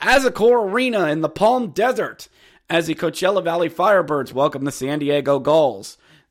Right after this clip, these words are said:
The Firebirds have taken all three matchups in the season series so far. It is San Diego after all.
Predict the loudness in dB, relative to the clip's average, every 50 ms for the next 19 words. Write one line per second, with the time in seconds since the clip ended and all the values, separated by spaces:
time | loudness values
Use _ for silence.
0 | _ _ -8 -6 -6 -6 -4 -4 -2 -2 -2 0 0 -2 -2 -4 -6 -6 -4 -4
1 | -4 -2 -4 -8 -10 -8 _ 0 0 2 2 0 -4 -4 -4 -4 -2 -2 -2 -2
2 | -2 -4 -4 -4 -8 -8 -8 -8 -10 -10 -8 -10 -10 -10 -10 -10 -12 -10 -8 -6
3 | -6 -6 -6 -8 -8 -10 -10 -10 -6 -6 -4 -4 -2 -4 -6 -8 -12 -12 -8 -6
4 | -6 -6 -6 -8 -10 -10 -8 -8 -6 -6 -6 -6 -8 -10 -12 -12 -12 -12 -14 -14
5 | -14 -12 -8 -6 -6 -6 -6 -8 -10 -12 _